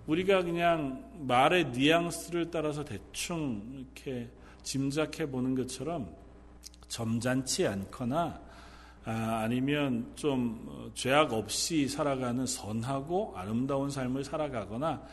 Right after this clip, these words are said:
그런 게 경건한 삶이 아니고, 뭐 성경을 늘 읽-, 읽으면서 오래 기도하는 삶을 살아간다거나 하는 것이 물론 한 흔적이긴 하지만 그것을 경건이라 얘기하지 않고,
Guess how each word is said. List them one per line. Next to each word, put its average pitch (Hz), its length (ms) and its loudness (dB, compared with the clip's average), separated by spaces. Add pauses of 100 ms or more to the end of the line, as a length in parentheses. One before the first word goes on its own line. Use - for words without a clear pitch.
(200)
그런 196 240 4
게 220 100 4
경건한 143 680 0
삶이 127 340 -4
아니고, 90 460 -10 (400)
뭐 123 80 -4
성경을 143 880 2
늘 135 640 6
읽-, 127 320 0
읽으면서 120 840 -4 (340)
오래 90 360 -2
기도하는 160 560 -2
삶을 139 300 -4
살아간다거나 113 880 -6
하는 180 340 -4
것이 170 420 -2 (580)
물론 214 400 2
한 226 220 -2
흔적이긴 147 880 -2
하지만 123 520 -8
그것을 196 480 2
경건이라 147 720 0
얘기하지 127 520 -4
않고, 110 480 -8